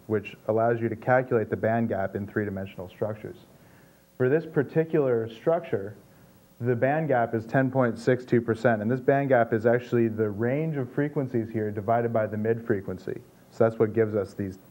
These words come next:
percentages. Now, one of the things that, um, we notice is that it's centered about zero point four two,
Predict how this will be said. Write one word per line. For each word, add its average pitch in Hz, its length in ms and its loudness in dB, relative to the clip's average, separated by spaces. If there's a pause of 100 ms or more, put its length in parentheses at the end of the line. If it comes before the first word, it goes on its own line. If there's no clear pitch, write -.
percentages. 107 720 -2 (600)
Now, 127 340 8 (640)
one 147 200 8
of 185 160 10
the 147 80 10
things 147 360 4
that, 127 180 8
um, 107 420 2 (1500)
we 123 160 0 (220)
notice 135 420 0
is 120 160 -4
that 127 140 2
it's 123 200 -4
centered 165 360 2
about 127 440 0
zero 151 240 4
point 139 360 -4
four 139 180 0
two, 113 340 -4